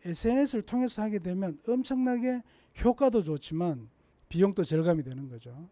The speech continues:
어, 그래서 이런 쪽으로 우리들은 조금, 어, 마인드 자체를 좀 생각을 해서, 어, 바꿔서, 어, 해주시면 고맙겠습니다. 자, 이거 뭐 제가 구체적인 이제 사례 같은 거 좀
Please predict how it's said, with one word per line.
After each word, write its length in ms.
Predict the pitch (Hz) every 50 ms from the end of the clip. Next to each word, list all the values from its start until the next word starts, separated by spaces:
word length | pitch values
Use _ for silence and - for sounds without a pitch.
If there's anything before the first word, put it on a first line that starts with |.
| _
어, 160 | 143 131 127 131
그래서 240 | - 170 160 - 180
이런 200 | 196 202 226 226
쪽으로 280 | - 226 196 190 185 170
우리들은 440 | 156 160 180 175 165 160 165 156 139
조금, 380 | - 170 160 165 175 180 175 - _ _ _ _ _ _ _ _ _
어, 300 | - 139 135 131 131 139 - _ _ _
마인드 480 | - 131 127 147 170 208 233 220 214 196
자체를 540 | 175 - 170 165 - - 185 160 156 160 - _ _ _ -
좀 120 | - 143
생각을 420 | 135 - - 196 190 196 180 165 147
해서, 500 | 156 160 151 - 160 139 139 165 196 208 - _ _ _ _ _ _ -
어, 60 | 147 -
바꿔서, 720 | - - - - 226 214 190 - - 147 143 170 196 202 - _ _ _ _ _ _ _ -
어, 400 | 147 131 127 127 127 127 131 - - - -
해주시면 580 | 160 165 151 160 147 - 175 170 170 170 175 -
고맙겠습니다. 720 | _ - 143 139 139 - 135 117 - - 120 120 117 - - _ _ _ _ _ _ _ _ _ _ _ _ _ _ _ _ _ _ _ _ _ _ _ _ _ _ _ _ - - - - _ _ _
자, 100 | - 196
이거 200 | 185 202 214 240
뭐 140 | 220 202 190
제가 240 | 165 - 185 180 180
구체적인 640 | 160 - 160 - 233 226 208 208 190 175 180 170 160
이제 180 | 151 147 151 147
사례 340 | 147 - - 190 196 214 202
같은 220 | 190 175 - 165
거 40 | 151
좀 200 | - 156 151